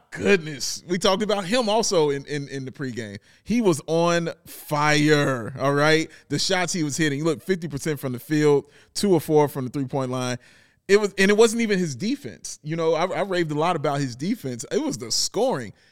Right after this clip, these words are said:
And, I mean, when he got on that streak, he really <laughs> got on that streak, man. He didn't stop. That second quarter was really kind to him.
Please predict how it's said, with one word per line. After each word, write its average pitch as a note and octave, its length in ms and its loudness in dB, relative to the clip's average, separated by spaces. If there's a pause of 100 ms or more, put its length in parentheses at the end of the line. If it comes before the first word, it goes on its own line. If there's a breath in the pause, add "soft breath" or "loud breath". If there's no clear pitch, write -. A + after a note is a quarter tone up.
And, D3 120 -4
I F#3+ 60 0
mean, A3 220 -2
when F3 140 -4
he F3 160 -6
got G#3 180 0
on E3 140 -2
that C3+ 180 -6
streak, - 400 -6
he G#3+ 100 -6
really F3+ 300 0
<laughs> D#3+ 100 -4
got - 100 -10
on G3+ 200 -4
that - 220 -2
streak, G#3+ 440 -6
man. C#3 260 -4
He G3+ 60 -6
didn't E3 220 -4
stop. F3+ 280 -6
That F3+ 140 -4
second E3 300 -6
quarter D#3+ 340 -6 (240 soft breath)
was C3+ 160 -8
really F#3 220 4
kind F#3 380 -4
to C3 100 -6
him. A#2+ 260 -8